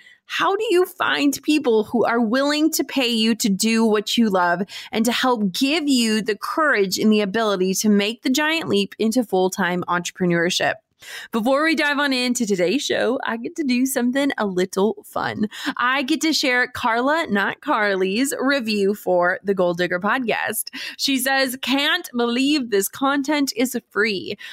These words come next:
This podcast is a great mix of information and inspirational content, and I finish each show feeling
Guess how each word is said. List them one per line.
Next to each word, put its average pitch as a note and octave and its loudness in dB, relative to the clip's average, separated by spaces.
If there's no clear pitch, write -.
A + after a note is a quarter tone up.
This A#3 2
podcast C4+ 0
is B3+ 0
a C4+ 2
great A3+ 0
mix A3+ 0
of F#3 -8
information F#3+ 0
and F3 -4
inspirational F#3 0
content, F#3 -2
and F3+ -2
I F3+ -2
finish C4 0
each A#3 0
show G3 2
feeling D4+ 2